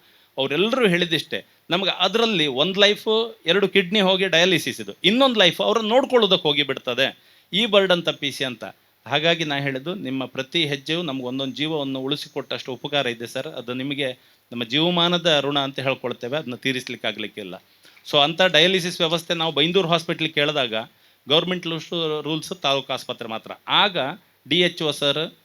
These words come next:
ಅಲ್ಲಿ ಬೆಂಗಳೂರಿನ ಸೆಕ್ರೆಟರಿ ಅವರು, ಇಲ್ಲೇ ಇದ್ದ ಆಫೀಸರ್ ಅವರು, ಅವ್ರ ಹತ್ರ ಮಾತಾಡಿಸಿ ನಮ್ಗೊಂದು ಸ್ಪೆಷಲ್ ಸ್ಯಾಂಕ್ಷನ್ ಮಾಡಿದ್ರು.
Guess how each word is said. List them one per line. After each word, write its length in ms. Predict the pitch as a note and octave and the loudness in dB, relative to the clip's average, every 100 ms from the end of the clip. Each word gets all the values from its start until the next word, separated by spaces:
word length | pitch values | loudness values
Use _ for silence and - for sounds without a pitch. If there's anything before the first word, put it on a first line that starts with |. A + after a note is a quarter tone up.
| _ _ - | _ _ -6
ಅಲ್ಲಿ 220 | C3+ F3 | -2 0
ಬೆಂಗಳೂರಿನ 560 | C#3 C#3 E3 E3 D3 C3+ | 0 0 -2 -4 -6 -8
ಸೆಕ್ರೆಟರಿ 460 | C3+ E3 D#3+ D3+ | -8 -6 -4 -4
ಅವರು, 140 | B2 A#2 | -6 -4
ಇಲ್ಲೇ 240 | C#3 D3 | -4 -4
ಇದ್ದ 140 | C3 | -2
ಆಫೀಸರ್ 500 | C#3 C3 D#3+ C#3+ B2+ | 0 0 -2 -6 -4
ಅವರು, 200 | G#2+ F#2+ - _ _ _ | -4 -8 -16 _ _ _
ಅವ್ರ 200 | - D#3+ | -2 2
ಹತ್ರ 220 | G3 - E3+ | 2 2 -4
ಮಾತಾಡಿಸಿ 480 | D3 C#3 C3 B2+ | -4 -4 -6 -6
ನಮ್ಗೊಂದು 360 | F3 C#3 C#3+ C3+ | -6 -6 -4 -6
ಸ್ಪೆಷಲ್ 320 | - C3 F3 | -6 -4 -4
ಸ್ಯಾಂಕ್ಷನ್ 420 | - C3 C3 C3 | -2 -4 -4 -6
ಮಾಡಿದ್ರು. 340 | A#2+ G#2 F#2 | -4 -6 -10